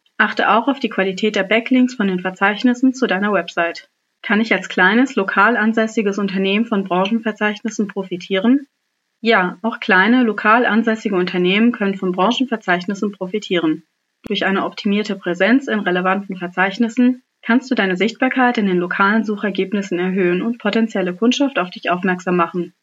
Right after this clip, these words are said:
Es ist eine kostengünstige Möglichkeit, das Online-Marketing zu unterstützen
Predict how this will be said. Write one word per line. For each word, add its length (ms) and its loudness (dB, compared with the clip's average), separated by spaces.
Es 120 -6
ist 180 -2
eine 160 2
kostengünstige 800 0
Möglichkeit, 720 0
das 120 -10
Online-Marketing 840 2
zu 100 -6
unterstützen 800 0